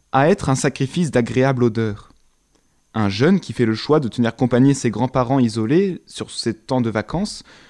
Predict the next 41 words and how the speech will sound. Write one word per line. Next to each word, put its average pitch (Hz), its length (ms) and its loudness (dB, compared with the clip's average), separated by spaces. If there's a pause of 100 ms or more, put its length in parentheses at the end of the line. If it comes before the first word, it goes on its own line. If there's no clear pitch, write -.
(320)
ou 123 80 0
bien 139 300 2
qui 139 140 -6
s'est 131 160 -2
engagé 131 300 2
à 139 60 2
consacrer 135 420 -2
du 123 120 -2
temps 143 160 -2
pour 123 200 -4
les 123 100 -2
pauvres. 120 400 -4 (1400)
Mais 123 140 2
à 127 160 4
la 131 180 4
source 165 220 -2
de 139 60 -2
tout 165 160 -4
cela, 143 480 0 (600)
ne 139 200 4
pourrait-on 135 380 0
pas 131 140 2
voir 151 360 2 (180)
notre 135 300 0
présence 139 320 -2
régulière 127 480 2
et 123 60 -2
gratuite 127 400 -4
à 123 40 2
la 110 120 0
messe, 143 520 -2
ou 127 120 0
encore 123 220 0
auprès 127 200 -2
du 123 120 -2
tabernacle 123 640 -2
où 131 100 2
Dieu 120 180 0
nous 131 180 4
attend 131 220 0
personnellement, 131 720 2